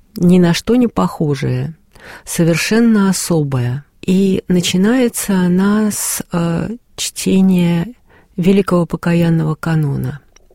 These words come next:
Что такое чтение Великого Канона для нас вот конкретно? Мы много слышим о том, что это за памятник, э,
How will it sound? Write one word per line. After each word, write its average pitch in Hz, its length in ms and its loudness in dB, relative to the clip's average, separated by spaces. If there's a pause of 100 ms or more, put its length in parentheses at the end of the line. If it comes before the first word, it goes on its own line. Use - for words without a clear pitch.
(300)
Что - 460 0
такое 233 640 4
чтение 196 720 2
Великого 175 500 0
Канона 165 960 2 (480)
для 165 600 0 (280)
нас 185 640 -2 (160)
вот - 440 -6 (240)
конкретно? 165 840 0 (720)
Мы 247 640 4
много 233 460 4
слышим 202 720 0
о 185 300 2 (240)
том, 196 260 4
что 202 640 0
это 185 300 0
за 165 200 0
памятник, 160 920 -4
э, 156 340 -2